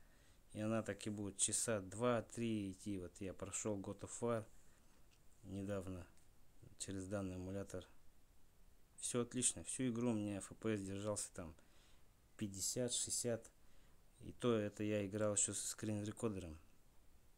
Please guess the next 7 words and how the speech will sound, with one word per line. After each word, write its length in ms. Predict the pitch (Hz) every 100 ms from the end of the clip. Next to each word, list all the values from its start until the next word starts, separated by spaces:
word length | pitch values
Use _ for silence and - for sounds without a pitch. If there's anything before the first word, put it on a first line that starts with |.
| - - - - -
Скринрекордер 800 | - 101 104 98 98 117 104 -
тоже 260 | 123 101
жрет. 380 | 87 87 92 - - - - - - - - - - -
А 80 |
так 240 | - 127 -
все 240 | - 113
идеально. 480 | 98 107 98 85